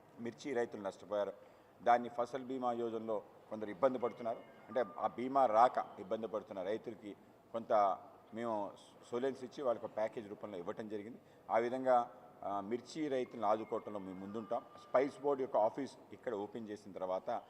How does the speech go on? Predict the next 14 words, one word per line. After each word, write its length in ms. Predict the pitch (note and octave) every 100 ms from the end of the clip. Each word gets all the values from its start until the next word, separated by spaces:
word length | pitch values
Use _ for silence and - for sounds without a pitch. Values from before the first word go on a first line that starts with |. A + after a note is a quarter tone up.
| - - - -
మరింతగా 800 | F#2 G2+ A#2 D3+ - D3+ C3+ B2 G2+
ఐటీసీ 520 | A#2+ - C#3 - C3
దగ్గ-, 280 | A2+ G2 -
ఐటీసీ 420 | G#2+ C3 - A#2
కానీ 240 | A2+ A#2+
మిగతా 320 | A2+ A2 A#2
కంపెనీలు 420 | B2+ A2 F#2+ A2 G2+
కానీ 160 | A2+
మన 140 | G#2 A2+
దగ్గరే 240 | A#2+ B2+
ప్రొక్యూర్‌మెంట్ 540 | A#2+ G#2+ A#2 A2+ A2+
ఎక్కువ 220 | F2+ - G#2
చేసుకోవటం 380 | G2+ - G2 F#2+
కారణంగా 440 | F2+ F#2 F#2 F#2